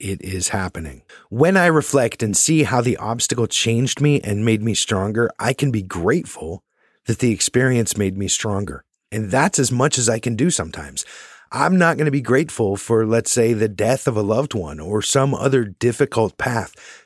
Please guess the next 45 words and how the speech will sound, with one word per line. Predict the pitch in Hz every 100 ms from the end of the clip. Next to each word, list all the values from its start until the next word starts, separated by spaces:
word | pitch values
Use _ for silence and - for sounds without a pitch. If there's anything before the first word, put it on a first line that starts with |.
| _
just | - 143 -
because | 135 - 131
the | - 113
experience | 92 - 117 117 101
made | - 95
me | 98
better. | 85 95 78 - _ - - -
But | 113
I | 110
can | - 160 165
be | 147
grateful | 113 127 147 -
that | 127 107
I | 107
was | 107 95
able | 110 110
to | 117 107
use | 98 104 107
the | - 104
experience | 92 - 98 90 85
to | -
grow. | 82 87 80 - _ _ _ _ _ _ _ _
Even | 185 190 180 127
with | 156 - -
obstacles | 120 113 - - 110
not | 104 120 123
as | - 101
serious | - 190 220 110 78
as | 113
all | 95 101
of | 92
this, | 95 113 - _
it | 135
can | - 139
get | 131 -
frustrating, | - 170 - 101 92 113
and | - 127
you | 123
don't | 110 160 -
have | - 143
to | -
be | 135
thankful | 117 - 127 143 - 110
for | - 110 123
them | 90 87 78 90